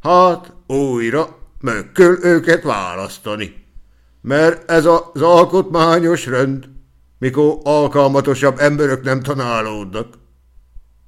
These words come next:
Kedves kadufrejk,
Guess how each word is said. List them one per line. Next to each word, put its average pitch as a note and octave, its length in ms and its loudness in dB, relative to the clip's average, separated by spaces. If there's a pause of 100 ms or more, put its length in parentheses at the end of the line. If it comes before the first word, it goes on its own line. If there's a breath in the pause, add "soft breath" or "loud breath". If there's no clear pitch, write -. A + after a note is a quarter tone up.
(1400)
Kedves D3 680 0 (120)
kadufrejk, A2 840 -6